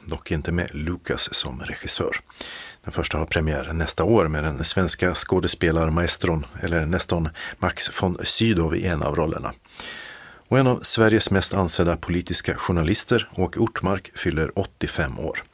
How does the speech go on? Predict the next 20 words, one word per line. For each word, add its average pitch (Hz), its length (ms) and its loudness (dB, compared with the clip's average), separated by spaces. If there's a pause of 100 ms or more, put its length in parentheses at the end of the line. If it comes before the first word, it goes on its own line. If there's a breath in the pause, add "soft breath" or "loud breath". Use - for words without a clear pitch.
(540 loud breath)
Hans - 440 -4
samtidshistoriska 82 1200 0
bok 78 320 -4
Makten 82 480 0
och 87 100 2
lögnen 90 500 4
kom 78 200 -4
ut 64 160 -8
förra 76 240 -2
året - 440 -6 (160)
och 123 200 0
finns - 260 -2
inläst 73 400 -2
som - 420 -4
talbok. - 640 -6 (760 loud breath)
Namnsdag 120 500 2
har - 220 -4
Halvard 78 540 -2
och - 260 -14
Halvar. - 540 -4